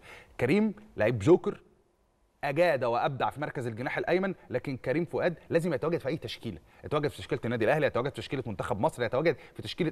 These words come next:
أي فريق. لعيب بيجيد اللعب في كل مراكز على الأطراف، مركز الظهير الأيمن والأيسر، الجناح الأيمن والأيسر.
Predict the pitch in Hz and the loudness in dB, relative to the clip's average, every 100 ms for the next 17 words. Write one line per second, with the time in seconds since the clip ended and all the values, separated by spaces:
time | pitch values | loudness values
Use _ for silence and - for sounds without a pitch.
0 | - 143 120 107 117 135 143 127 127 160 | 0 -2 -2 -2 0 0 0 -2 0 0
1 | 127 147 147 - 123 175 175 123 127 - | 2 0 -2 -4 0 2 2 0 -2 -2
2 | 110 98 151 - 123 139 170 - - - | -2 2 2 0 -2 0 0 -2 -10 -6
3 | 160 - 117 110 131 143 - 143 127 107 | -4 -4 -4 -4 -2 -2 -2 -4 -2 -2
4 | - 156 143 - 113 127 - - 143 147 | 0 0 0 0 0 0 -2 0 0 -2
5 | 127 - 165 175 | -4 -2 -2 0